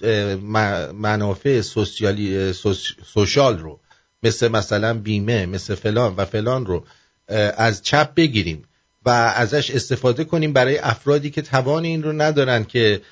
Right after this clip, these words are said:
اه، اونطوری که با-، مثل بقیه پول در بیارن و اونها هم از امکانات رفاهی برقرار، برخوردار بشن. بله.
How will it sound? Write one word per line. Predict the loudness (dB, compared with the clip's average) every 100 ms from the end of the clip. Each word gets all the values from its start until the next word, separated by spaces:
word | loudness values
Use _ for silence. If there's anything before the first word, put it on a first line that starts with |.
| _ _
اه، | 0 4
اونطوری | 4 4 0 -4 2 0 0
که | -2
با-، | -2 -2 0
مثل | -2 0 0
بقیه | 2 2 0 0
پول | -2 -2
در | 2 2 2
بیارن | 2 2 2 0
و | -2
اونها | -2 -4 -2 -2
هم | 0
از | -2 -6 -14 -12
امکانات | -10 0 0 0
رفاهی | 2 2 2 0
برقرار، | 2 2 2 2 2 0
برخوردار | 2 2 2 0 0 0 0
بشن. | -2 -2 -2 -2 -6 _ _ _ _ _
بله. | 6 6 4 -2 -4